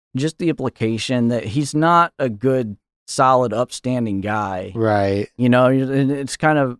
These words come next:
Speaker 1: I don't know, what I took away from that is, like, maybe he killed the guy or maybe he didn't. But either way, like, you, you get the sense of, like, all right,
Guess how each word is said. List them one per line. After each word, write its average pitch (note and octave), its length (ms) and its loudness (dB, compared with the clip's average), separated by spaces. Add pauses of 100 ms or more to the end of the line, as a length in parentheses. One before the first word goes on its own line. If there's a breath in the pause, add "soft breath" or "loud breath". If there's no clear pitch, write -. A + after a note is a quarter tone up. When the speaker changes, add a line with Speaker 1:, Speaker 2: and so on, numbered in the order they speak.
Speaker 1:
I D3+ 80 2
don't D3 100 4
know, C#3 100 4
what C3+ 140 2
I D3 100 4
took D#3+ 220 -6
away C3+ 220 0
from C3+ 160 -2
that B2+ 180 2
is, A#2+ 140 -2
like, B2 180 -2 (240)
maybe D3+ 400 0
he D3 120 -2
killed C#3 280 0
the C3 60 -2
guy B2+ 160 2
or B2+ 140 0
maybe A#2+ 300 0
he A2+ 120 -6
didn't. A2+ 580 -2
But C3 160 -2
either E3 300 4
way, C3 320 2
like, A#2+ 360 -2 (680)
you, C3 280 2
you D#3+ 140 0
get D#3 160 0
the F#3 120 -2
sense C#3+ 360 0
of, C3 140 -4
like, C3 360 0
all E3 120 -2
right, C3+ 200 -2